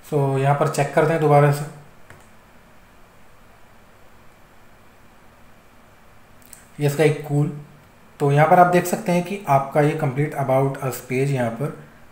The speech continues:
आ चुका है, Clear है guys।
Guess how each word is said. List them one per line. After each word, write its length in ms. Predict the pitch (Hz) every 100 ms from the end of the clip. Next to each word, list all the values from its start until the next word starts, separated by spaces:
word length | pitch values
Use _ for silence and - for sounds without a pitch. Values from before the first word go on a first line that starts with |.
| -
आ 120 | 139 131
चुका 300 | 123 110 107
है, 140 | 110 - - - - - - - - - - - - - - - - -
Clear 220 | 147 175
है 100 | 185
guys। 300 | 180 180 180